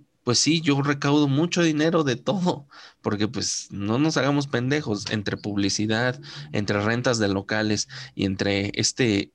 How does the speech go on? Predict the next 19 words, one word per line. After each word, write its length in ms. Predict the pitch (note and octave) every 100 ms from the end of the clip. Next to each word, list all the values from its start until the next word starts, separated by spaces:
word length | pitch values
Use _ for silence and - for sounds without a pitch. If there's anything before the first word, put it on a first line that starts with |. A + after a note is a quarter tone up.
| -
eh, 400 | G#2 G2+ G2 F#2 F#2 F2+ -
¿cómo 160 | - A2
se 140 | A2+
llama? 340 | F#2+ F#2+ F2+ - _ _ _ _ -
Eh, 360 | G#2+ F#2+ G2 -
digamos, 320 | G#2+ G#2+ G#2+
secreto 440 | G#2+ - A#2+ B2 B2+
a 40 |
voces 500 | A#2 B2+ - A2+ A2 - - - - _ _ _ _
que 140 | -
le 160 | G2 G2
cobran 500 | A#2 A2+ A#2+ A#2 -
a 100 | G#2+
los, 600 | G2+ F#2+ - - - - -
a 80 | G#2
los 200 | G2 G#2+
ambulantes, 840 | G#2 G#2 G#2+ A2+ A#2 A2+ A2 -
a 80 | A2
los, 500 | G2+ G2+ - - -